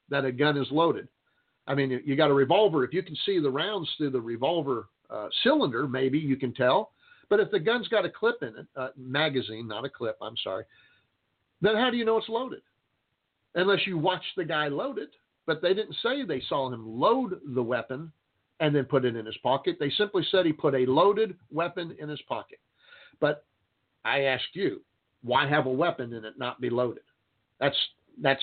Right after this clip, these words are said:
suicidal is what that is. I assume all guns are loaded all the time. Even the ones I clean, until I have broken it down into its component parts,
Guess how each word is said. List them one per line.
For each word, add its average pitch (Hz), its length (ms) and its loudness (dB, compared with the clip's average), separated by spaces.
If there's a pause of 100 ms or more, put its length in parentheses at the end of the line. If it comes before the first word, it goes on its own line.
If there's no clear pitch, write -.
(100)
suicidal 143 640 0
is - 100 -20
what 101 160 -18
that 107 220 -10
is. - 120 -20 (1800)
I 170 140 0
assume 147 380 2
all 151 220 2
guns 120 280 -6
are 117 80 -8
loaded 113 400 -6
all 135 180 6
the 123 60 0
time. 127 300 0
Even 180 200 4
the 175 60 2
ones 175 300 0
I 156 80 0
clean, 190 500 -6 (100)
until 139 300 -2
I 165 120 0
have 123 120 -4
broken 156 360 0
it 151 120 -8
down 165 240 0
into 147 200 -2
its 143 100 -4
component 156 440 -4
parts, 170 340 -2